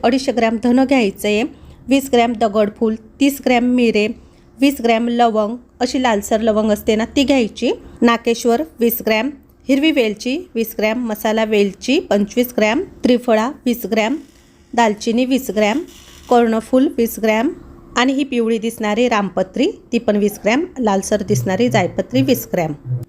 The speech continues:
इथं वाटीमध्ये एक अख्खं जायफळ घ्यायचं आहे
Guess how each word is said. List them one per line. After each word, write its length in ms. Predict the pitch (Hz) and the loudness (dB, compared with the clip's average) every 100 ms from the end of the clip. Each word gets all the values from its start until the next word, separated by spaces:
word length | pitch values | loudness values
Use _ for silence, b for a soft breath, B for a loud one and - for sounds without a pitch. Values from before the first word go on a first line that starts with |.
| - - 302 | -16 -4 0
इथं 160 | 339 | 2
वाटीमध्ये 480 | 294 226 220 220 214 - | 0 0 -2 -2 -4 0
एक 240 | 254 262 | 0 0
अख्खं 220 | 240 240 262 | -4 -2 0
जायफळ 440 | 262 208 - 233 | 0 -2 -2 -2
घ्यायचं 420 | 240 262 208 - 196 | 2 2 0 0 0
आहे 160 | 233 | 0